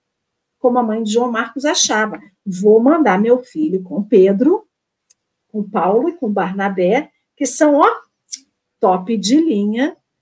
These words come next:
são o suprassumo do trabalho com Jesus, porque ele vai se apaixonar, ele vai amar." Não,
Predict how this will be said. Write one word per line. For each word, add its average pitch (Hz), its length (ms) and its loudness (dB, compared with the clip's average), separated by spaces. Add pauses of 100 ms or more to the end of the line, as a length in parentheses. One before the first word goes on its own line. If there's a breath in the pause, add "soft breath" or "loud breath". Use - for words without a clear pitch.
(140)
são 262 340 0
o 269 40 -2
suprassumo 403 960 0
do 240 100 -6
trabalho 196 480 -4
com 220 180 -10
Jesus, 233 840 -2 (340)
porque 359 240 -6
ele 320 140 -2
vai 330 160 2
se 311 140 -2
apaixonar, 285 840 0
ele 233 120 2
vai 254 340 -2
amar." 277 520 -2 (240)
Não, 359 500 2